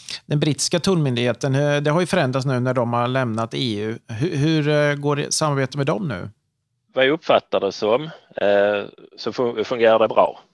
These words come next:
Speaker 2: Eh, vi, vi, det var väl lite, ja, ska vi prata Brexit lite grann och min bild. Nu är inte jag expert på det i och med att jag kommer från den gamla brottsbekämpningen. Jag har som sagt en liten kunskapslucka och lite in-,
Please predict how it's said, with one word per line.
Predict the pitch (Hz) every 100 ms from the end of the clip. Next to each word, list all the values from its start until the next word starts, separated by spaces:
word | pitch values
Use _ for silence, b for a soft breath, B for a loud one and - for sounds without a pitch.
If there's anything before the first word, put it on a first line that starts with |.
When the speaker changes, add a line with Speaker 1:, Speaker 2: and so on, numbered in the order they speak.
| _ _ -
Speaker 2:
Eh, | - 87 90 90 90 87 - _ _ B B B B B -
vi, | 113 110
vi, | - - B B B -
det | - 123
var | 147
väl | 120 123
lite, | 143 - 117 113 107 - B _ _ B B B B _ _
ja, | - 80
ska | - 131 117
vi |
prata | 104 120 117 113
Brexit | 127 120 - 90
lite | 87 -
grann | 95 92
och | 95
min | 110 101 90
bild. | 117 85 76 95 -
Nu | 113
är | 123 120
inte | 127
jag | 120
expert | 104 - - 101 82
på | -
det | 104 101
i |
och | 98
med | 98
att | -
jag |
kommer | - 90
från | - 87
den | 90
gamla | 90 90
brottsbekämpningen. | 110 95 - 76 - 67 - 80 82 87
Jag | 92
har | 95
som | 90 90
sagt | 92 87 82
en |
liten | 87 - 90 85 _ b b b b -
kunskapslucka | 98 104 - 85 - - 82 - 92 85
och | 85
lite | 87 87
in-, | 90